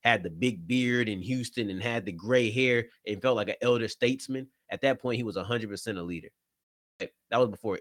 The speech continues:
any of those things. And he still just felt like that. It resonated. People followed him. And then here goes the thing, ability to buy in. He has that swagger that on the collegiate level is great for recruiting. Um,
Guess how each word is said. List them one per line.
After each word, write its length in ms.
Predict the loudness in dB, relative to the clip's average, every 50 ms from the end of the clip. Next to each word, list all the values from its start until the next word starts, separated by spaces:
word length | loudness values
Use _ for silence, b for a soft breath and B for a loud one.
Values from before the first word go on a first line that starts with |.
| -4 _
any 240 | 0 0 2 2 0
of 60 | 0
those 260 | -2 -4 -4 -6 -8
things. 400 | -12 -14 -14 -14 -16 _ -20 _ _ _ _ _ _ _ -6
And 100 | -2 -2
he 100 | 0 -2
still 300 | -2 -2 2 2 2 2
just 220 | 2 -2 -6 -2 2
felt 200 | 2 2 2 2
like 200 | -2 -4 -4 -4
that. 140 | -4 -6 -4
It 120 | -4 -2
resonated. 600 | 0 0 0 0 0 -2 -4 -4 -4 -6 -8 -10 -8
People 220 | -8 -6 -6 -8
followed 480 | -4 -2 0 2 2 2 0 -2 -4 -6
him. 180 | -10 -14 -16 -20 _ _ _ _ _ _ _ _ -8
And 100 | -6 -4
then 80 | 0
here 160 | 0 2 2
goes 200 | 2 2 0 0
the 60 | -2 -4
thing, 280 | -2 -2 -2 -2 -2
ability 440 | -4 -2 -2 -2 -2 -2 -2 -2 -4
to 80 | -2 -2
buy 220 | -2 -2 -2 -2
in. 240 | -2 -4 -6 -8 -10 -14 _ _ _ _ _ _ _ _ _ _
He 120 | 2 6 8
has 180 | 8 8 6 6
that 140 | 4 2 2
swagger 500 | 0 0 4 6 6 6 6 6 4 2
that 140 | 2 2 0
on 120 | -2 -4
the 80 | -6 -6
collegiate 420 | -6 -4 -2 -2 0 0 -2 0
level 300 | 2 2 2 2 2 -2
is 100 | -2 -4
great 320 | -4 -2 0 0 0 -2 -6
for 80 | -10
recruiting. 540 | -12 -12 -10 -6 -4 -2 -2 -2 -4 -6 -8 -12 _ _ _ _ _ _ _ _ _ -2
Um, 480 | 0 2 2 2 0 -2 -6 -8 -12